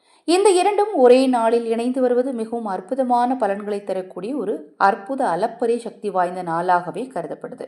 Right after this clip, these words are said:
இந்த நாள்ல ஈசனை எப்படி வழிபட்டால், என்ன செய்தால் தடைகள் விலகும், அனைத்து விதமான நலன்களும் கிடைக்கும், பதினாறு செல்வங்களும் தேடி வரும் என்பதை பற்றி இந்த பதிவுல தெரிஞ்சுக்கலாம்.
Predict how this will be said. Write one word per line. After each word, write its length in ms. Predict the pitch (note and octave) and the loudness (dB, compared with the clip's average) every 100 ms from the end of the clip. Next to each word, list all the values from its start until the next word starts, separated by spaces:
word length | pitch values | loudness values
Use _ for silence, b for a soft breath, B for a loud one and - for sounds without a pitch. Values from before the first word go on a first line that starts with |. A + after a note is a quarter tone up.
| - _ _ b b b b b | -18 _ _ b b b b b
இந்த 300 | D4+ G4+ A#4 | 0 2 4
நாள்ல 500 | D4+ C#4+ C#4 C4+ C#4+ | 6 6 4 0 0
ஈசனை 460 | G#3+ C4 C4+ B3+ G3+ | -2 -4 -2 -6 -4
எப்படி 340 | F#3 F#3 D#4 | -6 -4 -4
வழிபட்டால், 720 | C#4 A3+ A3 A3 G#3+ G#3 A3 - | -2 -2 -2 -4 -2 -2 -6 -16
என்ன 380 | F3 F#3 B3+ G4+ | -6 -4 -2 -4
செய்தால் 540 | - A#3+ A3 G3+ F#3+ | -4 -4 0 -2 -2
தடைகள் 420 | F#3+ F3 G3+ A#3 F#3 | -4 -4 -2 -4 -6
விலகும், 440 | E3 F3+ G3+ G3+ b b b b - | -6 -4 -6 -8 b b b b 4
அனைத்து 400 | A#3+ D4+ F#4 F#4+ | 6 6 2 -2
விதமான 420 | D#4 A#3+ G#3+ G#3 | 0 2 2 0
நலன்களும் 640 | F#3 E3+ G3+ C4 B3 G#3+ | 0 2 4 2 -2 -4
கிடைக்கும், 580 | F#3 F3 F#3 G#3 G#3 - | -2 -4 -4 -8 -8 -2
பதினாறு 540 | A3 F#3+ G#3+ A3 C#4 F4 | 0 0 2 2 2 0
செல்வங்களும் 500 | A3 G3 G3 G3 F#3 F3 | -6 -6 -6 -6 -6 -4
தேடி 300 | F#3+ G#3 A3 | -2 -2 -4
வரும் 280 | F3 F3 | -6 -6
என்பதை 400 | E3+ F3 E3+ E3 | -8 -8 -6 -6
பற்றி 300 | E3+ G3+ - C4 | -8 -12 -10 -10
இந்த 220 | F3 E3 | -8 -8
பதிவுல 400 | E3 E3 D#3+ B3 | -8 -8 -8 -8
தெரிஞ்சுக்கலாம். 600 | G#3 D3 C#3 C#3+ E3+ - | -6 -8 -10 -4 -4 -4